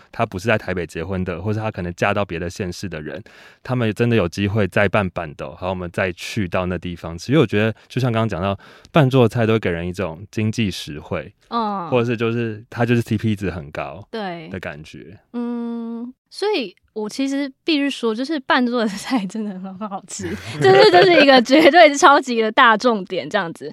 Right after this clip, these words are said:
Speaker 2: 所以这才是你们这次策划这场体验特别跟阿霞饭店合作的原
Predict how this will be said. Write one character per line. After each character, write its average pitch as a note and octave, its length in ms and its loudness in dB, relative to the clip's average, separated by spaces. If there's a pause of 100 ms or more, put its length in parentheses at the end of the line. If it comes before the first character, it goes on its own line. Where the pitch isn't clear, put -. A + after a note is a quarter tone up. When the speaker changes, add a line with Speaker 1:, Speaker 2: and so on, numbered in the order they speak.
(280)
Speaker 2:
所 A#4+ 140 2
以 - 20 6 (140)
这 - 40 0
才 C4 140 6
是 E4 120 -4
你 D#4 100 2
们 F#3 300 -4 (180)
这 D4+ 200 -2
次 D4 200 -4
策 C4+ 260 -2
划 C4 160 0
这 A#3+ 80 -4
场 F3 200 -6
体 F#3 160 -12
验 G#3 140 -6
特 A3 140 -6
别 C#3 180 -10
跟 D#3 340 -14
阿 F3+ 120 -14
霞 E3+ 160 -14
饭 E3+ 180 -12
店 E3+ 180 -12
合 F3+ 160 -14
作 D#3 200 -12
的 G2+ 60 -14
原 B2+ 200 -16